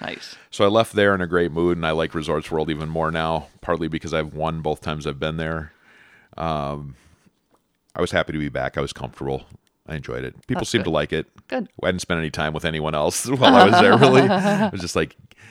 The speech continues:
Speaker 2: high limit room gambling.
Speaker 1: I'll, I'll be here if you need me.
Speaker 2: I don't know. I don't, don't need to tell anybody where I'll be. I'm just,
Speaker 1: Yeah.
Speaker 2: I'm, <laughs> I'm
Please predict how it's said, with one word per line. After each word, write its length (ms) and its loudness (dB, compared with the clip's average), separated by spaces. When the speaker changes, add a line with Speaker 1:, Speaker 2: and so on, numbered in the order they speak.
Speaker 2:
high 140 -2
limit 280 0
room 180 -2
gambling. 480 0
Speaker 1:
I'll, 60 8
I'll 60 4
be 200 -2
here 320 0
if 160 -10
you 80 -2
need 200 -2
me. 360 -6
Speaker 2:
I 140 2
don't 440 -6
know. 80 -12
I 40 -4
don't, 220 -8
don't 160 -4
need 60 -8
to 40 -12
tell 140 -8
anybody 260 -8
where 140 -2
I'll 60 -4
be. 200 -6
I'm 160 -8
just, 220 -4
Speaker 1:
Yeah. 80 0
Speaker 2:
I'm, 140 -2
<laughs> 80 -6
I'm 100 -4